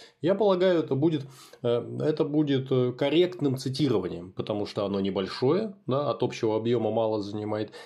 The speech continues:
и потому что у него есть информационная цель, и вот это оправдано, знаете, такой энциклопедический подход.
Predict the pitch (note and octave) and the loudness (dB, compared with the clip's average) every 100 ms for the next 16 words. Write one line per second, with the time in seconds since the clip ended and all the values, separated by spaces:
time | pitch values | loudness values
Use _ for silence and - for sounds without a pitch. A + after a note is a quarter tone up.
0 | - E3+ F3+ D3+ E3 D#3+ C3+ C3 - C3 | -8 -4 -2 0 -2 -2 -4 -4 -2 2
1 | C3+ B2 - G#2 G#2+ G#2+ G2 A#2 A2 G#2 | 4 2 0 -6 -4 -4 -4 -2 -2 0
2 | G2+ G2 - F#3+ A3+ A3 - _ F3 F3+ | -2 -2 -2 -2 -2 -6 -16 _ -2 0
3 | F3 D#3+ D#3 D#3 G#2 F#2+ G2 C#3 C3+ A#2 | 0 0 4 2 2 0 0 -2 -2 -2
4 | A2 G#2+ - B2+ C#3 C3+ E3 - B2 - | -2 -2 -2 -2 -2 -2 -2 -4 -8 -6
5 | B2 A2+ A2+ - C3 - A#2 | -4 -4 -4 -6 -4 0 0